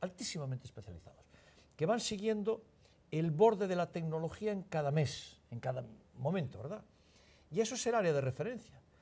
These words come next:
Entonces, Vigo las tiene, Coruña las tiene para su área y Santiago para la suya. En Vigo teníamos un millón doscientos mil personas, en Coruña tienen un millón cien mil y Vigo tenía, pues, unas, eh, perdón, y Santiago tenía,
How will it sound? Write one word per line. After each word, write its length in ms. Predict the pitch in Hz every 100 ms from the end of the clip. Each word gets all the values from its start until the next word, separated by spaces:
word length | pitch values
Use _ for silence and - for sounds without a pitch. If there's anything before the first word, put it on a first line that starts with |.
| - -
Entonces, 460 | - 127 131 - - _ - _ -
Vigo 380 | 113 113 143 156
las 200 | 180 -
tiene, 400 | 254 247 247 - - - _
Coruña 440 | - 139 165 185 131
las 180 | 107 107
tiene 240 | 135 127
para 240 | 123 131 131
su 200 | - 226
área 280 | 240 254 311 - _
y 60 | -
Santiago 420 | - 180 208 262
para 160 | - 98
la 40 |
suya. 340 | - 104 156 285 - _ - - - - - -
En 240 | 123 120
Vigo 220 | 127 139
teníamos 440 | 123 113 143 123 -
un 80 | 120
millón 220 | 120 135
doscientos 380 | 123 120 113 107
mil 180 | 123
personas, 500 | - 147 220 247 - -
en 100 | 127
Coruña 380 | 117 139 131 107 - - _
tienen 320 | 151 131 110
un 100 | 110
millón 220 | 113 139
cien 200 | 135 196
mil 200 | 247 269 - - - - -
y 100 | 170
Vigo 220 | 196 233
tenía, 380 | - 226 240 247 - - _ _
pues, 180 | 139 135
unas, 420 | 196 143 117 -
eh, 340 | - - - 117
perdón, 280 | 131 139 127
y 200 | 110 120
Santiago 420 | 131 123 165 165
tenía, 380 | 160 156 160